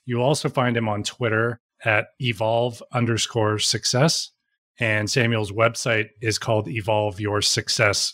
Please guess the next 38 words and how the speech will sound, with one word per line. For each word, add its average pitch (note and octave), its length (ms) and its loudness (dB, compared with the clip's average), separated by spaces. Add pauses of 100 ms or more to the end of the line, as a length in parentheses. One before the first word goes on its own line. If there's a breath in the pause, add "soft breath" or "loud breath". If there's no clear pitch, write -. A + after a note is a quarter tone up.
(120)
dot G#2+ 220 -2
com. F#2+ 400 -2
As C3 120 -6
I B2 60 0
mentioned B2 340 0
earlier, C#3 380 0
his C3+ 160 0
podcast C3 800 -2
is A#2+ 260 0
called B2 400 0
The A#2 80 -2
Medical B2 340 0
Sales A2+ 440 0
Podcast, A2 720 0
which, - 360 -4
like G#2+ 220 -2
ours, G#2+ 400 0 (340 loud breath)
you'll A2+ 220 0
find A2 440 0
wherever G#2+ 380 0
you G2+ 100 -4
get G#2+ 140 0
your G2 140 -4
podcasts, A#2+ 680 0
and G#2+ 100 -2
you'll, G#2 380 0
you'll A2+ 140 4
hear A2+ 240 0
my G#2 320 0 (340 soft breath)
colleague, A2 460 0
John G#2 240 0
Crowder, G#2+ 520 0 (120)
on G2+ 300 0
one G#2 120 0
of G2 180 -2
Samuel's G2 460 0
upcoming G2 600 0
episodes. G2 580 -4